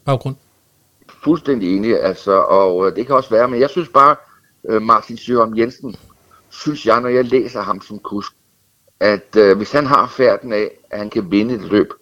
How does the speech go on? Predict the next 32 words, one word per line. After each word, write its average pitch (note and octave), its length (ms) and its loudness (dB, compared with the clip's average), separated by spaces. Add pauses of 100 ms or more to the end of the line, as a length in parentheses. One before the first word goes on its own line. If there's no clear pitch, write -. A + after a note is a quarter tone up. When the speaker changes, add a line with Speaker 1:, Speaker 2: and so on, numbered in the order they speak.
(460)
Speaker 2:
så - 100 -2
er - 20 2
det A2+ 100 0
sjældent, C3 560 0
at G2 180 2
han F#2+ 240 -4
afleverer G2 500 4 (320)
føringen, F#2 600 0 (160)
og, C#2 600 0
øh, A#1 380 2 (640)
det - 180 2
er D3 60 4
altså C3 260 -2
ikke, G2+ 280 0
øh, A2+ 120 4
den G2 100 -8
samme F#2+ 320 -4
April F#2+ 240 -2
Hydrup. G#2+ 340 -4
Jeg A2 80 6
er - 80 2
enig D#3+ 260 0
med C3 100 0
Kim C3 260 0
i A#2+ 40 0
den B2+ 200 0
præstation. A2+ 460 -4
Jeg A#2+ 100 -6
så D3+ 100 0
godt - 260 -2
det D#3+ 80 -6
løb, F#2+ 140 -4